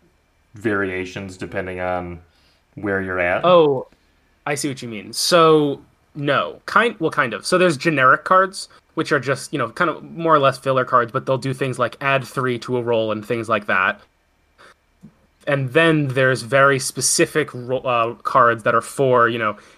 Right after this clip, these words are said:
Speaker 2: if you enter, excuse me, if you enter this realm, if you enter the Nile Empire, then each of you draws one Nile Empire card, and all of the Nile Empire cards have on them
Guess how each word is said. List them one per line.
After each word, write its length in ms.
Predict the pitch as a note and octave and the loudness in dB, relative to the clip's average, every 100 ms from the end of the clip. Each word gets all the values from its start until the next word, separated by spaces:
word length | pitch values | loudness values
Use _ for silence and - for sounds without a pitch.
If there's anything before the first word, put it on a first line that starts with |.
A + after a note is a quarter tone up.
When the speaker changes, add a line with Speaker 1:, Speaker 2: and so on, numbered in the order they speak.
| - | -6
Speaker 2:
if 200 | D3+ C#3+ | -6 -4
you 120 | D3+ | -4
enter, 460 | C#3+ C3+ C3 B2+ C3 _ _ _ _ _ | -4 -6 -2 -2 -2 _ _ _ _ _
excuse 180 | - A2 | -16 -14
me, 140 | F#2+ _ - _ _ - | -16 _ -20 _ _ -4
if 180 | D#3+ | -2
you 80 | D#3+ | -2
enter 260 | C#3+ C#3 A#2+ | -4 -4 -6
this 460 | A2+ B2 C3+ - A2 | -4 -2 0 -2 -2
realm, 420 | A#2+ D3 G2+ G#2 | 2 2 2 -2
if 120 | A2 | -6
you 80 | C#3+ | -4
enter 520 | C#3+ C3+ B2+ A2 G#2 | -4 0 2 2 2
the 80 | B2 | -2
Nile 340 | C3 B2 A2+ A#2 | 2 2 2 0
Empire, 680 | B2 G#2+ G#2+ F#2+ F2+ C#3 - _ _ | -4 -4 -4 -2 -2 -4 -6 _ _
then 240 | B2 B2+ B2+ | -4 -2 -2
each 200 | D3+ C3+ | -4 -2
of 120 | C#3+ | -4
you 160 | A#2 B2 | -4 -8
draws 440 | A2+ B2 B2 A#2+ | -2 2 4 2
one 340 | A2+ B2 C3 B2 | 2 2 2 2
Nile 320 | B2+ B2 A#2 | 4 4 2
Empire 460 | B2+ B2 A#2 G#2 | 0 -2 -2 -2
card, 380 | G#2 - - G#2+ | -2 -4 -4 -4
and 160 | - B2+ | -4 0
all 200 | C#3 D3+ | 2 2
of 120 | C3 | 2
the 100 | B2+ | -2
Nile 300 | B2 B2 A#2 | 2 2 2
Empire 380 | B2+ A#2 A#2 G#2+ | 0 -2 -2 -2
cards 340 | - G#2+ G#2 | 0 -2 -2
have 260 | - C3+ C3 | 0 2 2
on 220 | A2+ A2 | 0 0
them 340 | G#2+ G#2 G#2 | 0 -2 -4